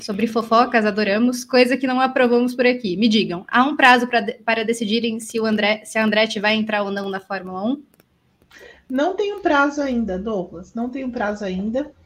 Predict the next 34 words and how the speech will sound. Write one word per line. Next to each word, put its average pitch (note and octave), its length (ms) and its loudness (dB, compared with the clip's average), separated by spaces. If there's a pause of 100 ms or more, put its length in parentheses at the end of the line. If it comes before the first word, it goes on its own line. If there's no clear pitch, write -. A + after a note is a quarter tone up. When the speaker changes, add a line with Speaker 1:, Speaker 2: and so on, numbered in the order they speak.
(340)
Speaker 2:
É, G#3+ 540 6
mas A#3+ 440 4
a D4 120 6
G D4 100 0
M, B3 520 4
né, A3+ 160 -2
a G#3+ 120 -2
General G#3+ 420 -2
Motors, A3+ 480 -4
já A#3 280 6
disse A#3 460 -6
que B3+ 380 -4 (260)
vai D4+ 220 8
mandar D4+ 460 8
os D4+ 120 -2
executivos B3+ 800 -2
lá A3 280 4
esse A#3 180 -8
final A3 180 -2
de A3 80 -16
semana A#3+ 600 0
pra A#3 160 -2
dar A3 140 -4
uma A#3 160 0
conversadinha B3 880 0
com A#3 80 -6
o G#3+ 40 -4
Stefano A3 480 -4
Domenicali, A3+ 840 0
pra A3+ 200 -6
falar A3+ 200 -2
assim, G#3+ 400 -8
"Ô, A3+ 160 -2
amigo, A3 560 -4